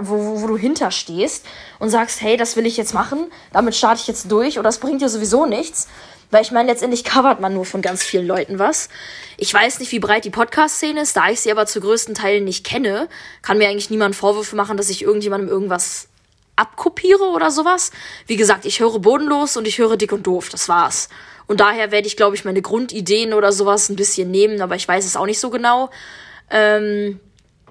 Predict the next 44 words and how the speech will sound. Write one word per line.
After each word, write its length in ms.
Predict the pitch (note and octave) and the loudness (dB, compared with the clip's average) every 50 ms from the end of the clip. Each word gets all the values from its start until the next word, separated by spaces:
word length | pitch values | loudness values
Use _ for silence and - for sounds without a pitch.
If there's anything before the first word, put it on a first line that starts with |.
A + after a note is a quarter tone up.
| _ _ - - | _ _ -6 0
ja, 240 | G#3+ G3+ F#3 F3 F#3+ | 2 2 2 2 2
keine 220 | - G#3 G3 F#3+ | 0 2 4 4
Ahnung. 280 | F#3 G3 F#3+ F#3 F#3 F#3 - - - - - - - | 4 4 2 -4 -8 -10 -14 -20 -20 -20 -20 -6 -4
Auf 140 | G#3 G#3 - | -4 0 2
jeden 180 | B3+ C4 B3 | 2 2 2
Fall 260 | A#3 C#4 B3+ A#3+ A#3 | 4 6 6 6 6
dadurch, 260 | A#3 A#3 G#3+ A3+ A#3 A#3 | 4 4 2 2 0 0
dass 180 | A#3+ A#3 A3+ | -2 -2 -2
ich 100 | - - | 0 2
halt, 160 | B3+ G#3+ G#3 - - - - - - | 2 0 0 0 -10 -20 -20 -20 -14
ich 100 | - - | -12 -10
sag 180 | - - - - | -10 -8 -4 -4
mal, 80 | A#3+ | -2
mit 160 | A3+ G#3+ G3 | -2 -2 -2
YouTube, 340 | G#3 A#3 A3+ - B3 A#3 G3 - F#3 G3+ G3+ | -2 -4 -4 -2 -4 -4 -4 -4 -8 -4 0
naja, 260 | G3+ G3+ G#3+ G3+ G3 | 0 2 4 4 2
nie 420 | G3 F#3+ G#3 G#3+ A3 A#3+ C4 D4 D#4 | 0 0 -2 -2 0 0 0 0 0
mich 240 | D4+ C#4 C4+ - - | 0 -2 -2 0 -2
so 80 | A#3 | 0
richtig 340 | G#3 B3 C4+ - - A#3 - | 0 0 -4 -4 -8 -8 -8
in 80 | - A3 | -6 -6
diese 160 | G#3+ G3 G3 | -6 -6 -4
Szene 400 | - - B3+ A#3+ A3+ A3 G#3 F#3 | -4 -2 0 0 0 0 -2 0
reingearbeitet 880 | E3 F#3 A3+ D4 D#4+ D4+ C4+ - B3+ C#4+ D#4 D4+ E4+ D4+ D4 C#4 - | 0 0 0 0 2 2 4 4 4 4 4 2 -2 -2 -6 -8 -2
hab 120 | C#4 E4+ E4 - - - - - - - - | -2 -4 -4 -4 -14 -20 -20 -20 -20 -16 -8
und 160 | - A3+ A#3 | -6 -4 0
nie 100 | C4 C4+ | 0 0
so 140 | B3+ A3+ A3 | 0 0 -2
richtig 260 | B3 C#4+ - C#4 - | -2 -4 -6 -8 -10
diesen 220 | - A#3+ G3+ G#3 | -8 -6 -4 -4
Schritt 260 | G#3 - - B3+ - - | -4 -2 -4 -6 -6 -4
gemacht 320 | G3 G3 G3+ G3 - - | -2 -2 -2 -2 0 -4
hab 120 | C#4 B3 | -4 -2
und 80 | G#3+ G#3+ | 0 2
man 140 | A3 G#3 G#3+ | 2 2 2
irgendwo 320 | G#3+ B3+ C4+ C4 C4+ A#3 | 2 0 0 2 2 0
auch 80 | A3 A3 | 0 2
seine 200 | - A3 G#3+ G#3 | 2 -2 -2 -4
Privatsphäre 640 | - - G3+ F#3 F#3 G#3+ B3 - - - G3+ G3 G3 | -6 -6 -2 0 0 0 0 -2 -2 -4 -2 0 0
ja 120 | F#3 F3+ | 0 0
schützt, 360 | - - A#3+ A#3+ - F#3+ - | 0 0 0 0 0 0 0
wenn 100 | F#3+ F#3+ | 2 2
man, 240 | F#3+ F#3 F#3 F#3+ F#3+ - - - - - - - _ _ - - | 2 2 0 0 -4 -6 -12 -20 -20 -20 -20 -20 _ _ -10 -6
ja, 260 | G3+ G3 - G#3 - | -4 0 2 0 0